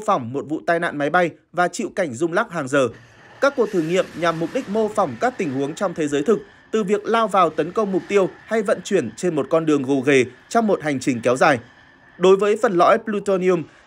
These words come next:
các kỹ thuật viên tại phòng thí nghiệm quốc gia Los Alamos sẽ tiến hành các đánh giá tương tự, đặt plutonium dưới áp suất, nhiệt độ và áp suất cực cao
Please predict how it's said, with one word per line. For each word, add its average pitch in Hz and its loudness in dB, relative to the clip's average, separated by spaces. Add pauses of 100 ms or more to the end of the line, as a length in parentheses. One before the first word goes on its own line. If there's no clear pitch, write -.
các 254 0
kỹ 240 -6
thuật 202 2
viên 202 0
tại 180 0
phòng 170 0
thí 165 -2
nghiệm 220 2
quốc 247 0
gia 175 2
Los 226 0
Alamos 165 0 (280)
sẽ 226 2
tiến 220 0
hành 220 0
các - 0
đánh 165 0
giá 143 2
tương 196 -2
tự, 196 4 (300)
đặt 185 2
plutonium 202 0 (120)
dưới 165 2
áp 233 0
suất, - 0
nhiệt 175 0
độ 165 4 (100)
và 143 0
áp - 0
suất - -4
cực 185 -2
cao 156 4